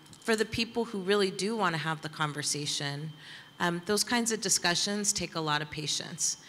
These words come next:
Imagine, if you can remember a time in your life when you thought the world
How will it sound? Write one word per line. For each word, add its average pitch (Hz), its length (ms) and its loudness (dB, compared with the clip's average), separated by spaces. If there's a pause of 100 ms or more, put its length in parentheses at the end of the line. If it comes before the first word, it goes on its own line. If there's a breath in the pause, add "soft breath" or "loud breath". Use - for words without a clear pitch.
(400 loud breath)
Imagine, 214 920 4 (240)
if - 100 -6
you 233 80 0
can 262 180 0
remember 185 600 2 (320 loud breath)
a 175 60 -2
time 165 440 2
in 170 180 -2
your 165 160 2
life 156 460 -6
when 165 180 0
you 160 80 0
thought 160 340 2
the 160 80 -2
world 160 420 0